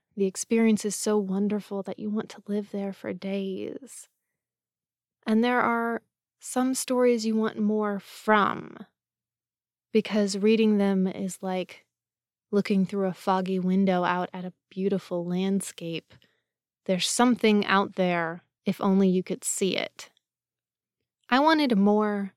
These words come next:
from this book, not for it to be longer, it's four hundred and fifty pages, but for it to explore more possibilities or for more stuff to happen. It's never good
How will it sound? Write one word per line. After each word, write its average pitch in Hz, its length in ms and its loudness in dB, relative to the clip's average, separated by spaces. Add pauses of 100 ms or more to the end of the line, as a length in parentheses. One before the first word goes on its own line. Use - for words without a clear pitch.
(540)
from 190 720 2 (180)
this 190 380 -2 (100)
book, - 540 -4 (480)
not 202 320 4
for 208 240 -2
it - 160 -6
to - 120 -8
be 185 200 -2
longer, 185 720 0 (100)
it's - 380 -6
four 196 220 -2
hundred 196 260 0
and 196 160 0
fifty 190 280 -8
pages, 165 680 -8 (480)
but 220 300 2
for 240 200 -2
it 240 180 -4
to - 140 -8
explore 226 920 -2 (200)
more 240 220 -4
possibilities 208 1300 -2
or 214 220 -6
for - 200 -8
more 240 240 0
stuff - 640 -2
to - 80 -8
happen. - 640 -12 (1120)
It's - 220 -4
never 269 400 2
good 214 600 0